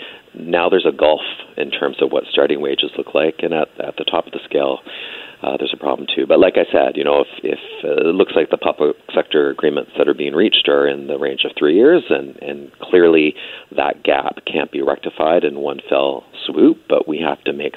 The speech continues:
some significant headway, and there's, there are ways of doing that, um, because this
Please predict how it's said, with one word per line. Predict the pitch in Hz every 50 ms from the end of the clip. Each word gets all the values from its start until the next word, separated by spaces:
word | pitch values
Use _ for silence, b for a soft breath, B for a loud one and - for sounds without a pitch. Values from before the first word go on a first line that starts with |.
| - -
some | 78 78 73 71 - -
significant | 78 76 69 - - 73 - - 80 - -
headway, | 85 82 76 73 73 87 90 104
and | 110 113 120
there's, | 113 104 - _ _ _ _ _
there | - 104 95
are | 101 120 110
ways | 98 95 87 82 - -
of | 80 71 69
doing | 71 69 67 69 71 71 71
that, | - - - - - - B B B B B B B B
um, | - - 67 65 67 67 65
because | 65 - _ - 73 65 -
this | - -